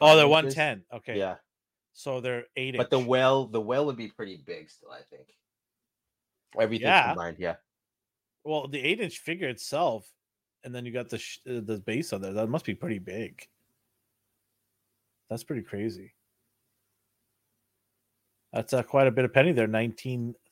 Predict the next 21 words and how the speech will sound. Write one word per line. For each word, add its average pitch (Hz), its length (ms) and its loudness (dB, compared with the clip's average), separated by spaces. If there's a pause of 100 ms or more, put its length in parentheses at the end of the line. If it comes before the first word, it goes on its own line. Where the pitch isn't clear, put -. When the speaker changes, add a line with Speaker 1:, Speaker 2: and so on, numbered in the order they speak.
Speaker 1:
thousand 113 420 0
eight 117 140 -6
hundred 110 320 -6
yen. 110 360 -4 (1160)
Speaker 2:
Now, 127 260 0 (600)
what 147 240 6 (100)
the 127 80 -2
selling, 139 360 4
the 123 80 -2
thing 151 300 2
for 117 160 -2
me 110 220 -2
is 87 140 -6
how, 110 300 4
how 98 160 0
long 90 240 -2
is 80 120 -12
it 80 100 -20
gonna 80 140 -10
take 76 240 -12
me 69 240 -14